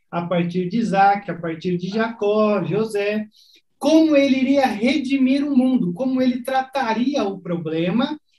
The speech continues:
do capítulo um ao onze. Então, isso aqui é muito legal de você ter em mente, porque é a introdução da Bíblia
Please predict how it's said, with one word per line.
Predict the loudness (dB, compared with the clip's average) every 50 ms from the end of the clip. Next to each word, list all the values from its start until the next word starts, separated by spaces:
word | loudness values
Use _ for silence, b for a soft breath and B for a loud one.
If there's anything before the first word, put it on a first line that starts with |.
| _ _ _ _ _
do | -4 -2 -2 0
capítulo | 0 -2 -4 -2 -2 -2 0 0 2 2 4
um | 4 4 4 4
ao | 4 2 4 4
onze. | 4 2 2 0 -2 -4
Então, | -4 -4 -2
isso | -2 0 -2
aqui | -2 -2 -2
é | -2 0
muito | 2 2 2 2 2 2 2 2 2 0
legal | -2 -2 -2 -2 -2 -2 -2
de | -4 -6 -10
você | -12 -10 -8 -10 -10
ter | -8 -10 -10
em | -6 -6
mente, | -4 -2 -2 0 2 2 2 2 -2 -6 -12
porque | -16 -14 -6 -6 -6
é | -4 -2 -2 2
a | 4
introdução | 4 4 4 2 0 0 -2 -4 -6 -8 -10 -8 -4 -4 -2 -2 0
da | 0 0 -2
Bíblia | -2 0 0 0 0 0 -2 -4 -6